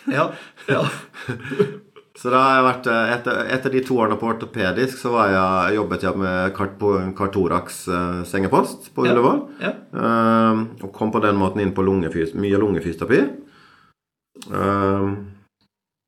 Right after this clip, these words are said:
Speaker 2: og så etter hvert så ble det nevrokirurgi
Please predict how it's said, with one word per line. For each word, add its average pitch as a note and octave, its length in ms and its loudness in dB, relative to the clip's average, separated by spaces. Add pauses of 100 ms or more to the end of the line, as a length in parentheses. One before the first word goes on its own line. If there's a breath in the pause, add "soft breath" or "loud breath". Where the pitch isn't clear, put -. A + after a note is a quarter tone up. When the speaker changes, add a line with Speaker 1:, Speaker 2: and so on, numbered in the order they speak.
(1120 loud breath)
Speaker 2:
og A#2+ 200 4
så A2 240 2 (560)
etter G#2+ 240 -2
hvert G2 280 0
så - 260 -2 (260)
ble G2 160 4
det G2 120 2
nevrokirurgi F#2 720 2